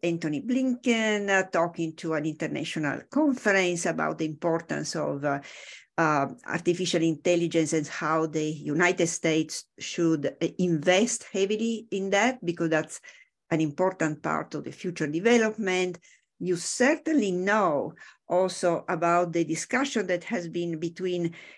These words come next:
Elon Musk and other, uh, major, uh, people involved in, uh, computer science and Bill Gates that is here uh, shown about the risk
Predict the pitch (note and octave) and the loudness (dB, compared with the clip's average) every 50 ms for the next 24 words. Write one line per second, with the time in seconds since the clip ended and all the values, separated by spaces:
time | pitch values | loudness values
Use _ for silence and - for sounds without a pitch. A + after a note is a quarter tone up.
0 | _ _ - F#3 F3+ F3 E3+ D#3+ E3 D#3+ E3+ F#3+ A3 A#3+ D4+ B3+ - - - - | _ _ 2 2 4 4 4 2 2 4 4 6 6 6 4 2 0 -4 -6 -14
1 | - - F3+ F3 D#3+ C#3 - D#3+ E3 F#3 G3 F#3 G3+ G#3 G#3+ A3+ A3+ - - - | -10 -6 -4 -4 -4 -2 -2 2 4 4 4 6 6 6 6 4 2 -2 -8 -18
2 | - - _ _ _ _ - E3+ D#3 - - E3 F3+ F3+ G3+ G3+ - G#3 G3+ G3 | -20 -20 _ _ _ _ 0 0 0 2 2 4 4 4 4 6 4 4 4 4
3 | G3 G3+ G#3 - - E3+ D#3+ D3+ D3 - G3 G3 F#3+ F#3 F3 E3+ E3+ E3 E3 F3 | 2 0 -4 -4 -2 0 0 0 -2 -2 -4 -4 0 0 2 2 2 2 4 4
4 | E3+ E3+ E3+ E3+ D#3+ - - E3 E3 E3 D#3+ D#3 D#3 D3+ D#3 D#3+ - - D#3+ C#3+ | 4 4 4 2 0 -6 -6 -4 -2 -2 0 0 0 0 -2 -4 -6 -6 -8 -6
5 | C#3 - B3 A#3+ - A3 F#3+ G3+ - - G#3 F#3 F3+ F3 F3+ F3 E3+ E3 E3 E3 | -2 0 0 2 2 2 2 2 0 0 2 4 4 4 4 4 4 2 2 0
6 | - - - E3+ E3 D#3+ D3+ D3+ F3+ F#3 E3+ D#3 D3+ F3+ F3 D#3+ D3+ D#3 G3 B3 | -4 -4 -2 -2 -2 -2 -2 -2 0 0 0 2 6 6 8 8 6 6 2 2
7 | B3 - - E3+ E3+ D#3+ E3 - E3+ D#3 E3 D#3 - E3 E3 - - - G3+ F3 | 0 -2 -4 0 -2 -2 -2 -2 -2 -2 -2 -4 -6 -10 -10 -10 -8 -6 -2 0
8 | D3+ C#3 D3+ F#3+ A3+ B3 - - - - - - _ _ _ - D#3 D3+ - - | 0 0 2 2 0 0 -2 -6 -18 -20 -20 -20 _ _ _ -4 -4 -4 -2 -4
9 | - - A#3 G#3+ E3 D3+ D#3+ E3+ F#3 G#3 - - - F3 E3+ E3 E3 F3 F3+ F#3 | -2 0 2 2 4 2 2 2 0 -2 -4 -4 -2 0 0 2 4 4 6 6
10 | G3 G3+ G3+ - - - - F3 D#3+ F#3 F3 F3 E3+ D#3 C#3 E3+ E3+ F#3+ B3+ D#4 | 4 4 2 -2 -8 -8 -8 -4 2 4 4 4 4 2 2 2 4 6 6 6
11 | - - - - - | 4 0 -4 -6 -14